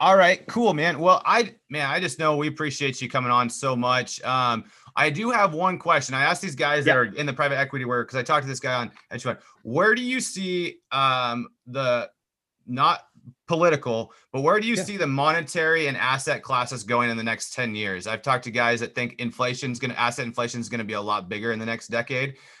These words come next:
Speaker 1: And also there's, if there is a chance, um, if the Fed or the Treasury defaults on any, uh, Treasury bonds, that we go to a multi-currency, uh, multinational
Speaker 2: No.
Speaker 1: currency.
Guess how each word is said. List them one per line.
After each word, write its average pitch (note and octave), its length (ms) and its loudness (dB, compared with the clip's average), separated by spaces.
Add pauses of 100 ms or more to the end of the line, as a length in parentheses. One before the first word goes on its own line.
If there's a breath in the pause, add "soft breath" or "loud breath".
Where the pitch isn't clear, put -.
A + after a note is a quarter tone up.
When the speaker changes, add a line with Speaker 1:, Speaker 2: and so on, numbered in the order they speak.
(160 loud breath)
Speaker 1:
And B2+ 120 2
also B2+ 280 2
there's, B2 300 -2 (180)
if C3 220 -6
there C3 200 0
is B2+ 120 0
a B2+ 80 -4
chance, B2+ 680 -4
um, A2+ 440 -2 (300)
if A#2 180 -2
the A#2 100 -6 (320)
Fed B2+ 460 2
or A#2+ 120 0
the A2+ 60 -4
Treasury C3 360 -2
defaults B2 420 -2
on A#2 240 0
any, A#2 260 -2 (200)
uh, G#2 340 0
Treasury B2+ 360 -4
bonds, A#2 360 2
that A2 220 -2
we A2+ 80 -6
go A2+ 140 -2
to A2 100 0
a G2+ 40 -4
multi-currency, G#2+ 840 -6
uh, G2+ 420 -2 (760 soft breath)
multinational C3 600 2
Speaker 2:
No. A#2 60 0
Speaker 1:
currency. C3 540 0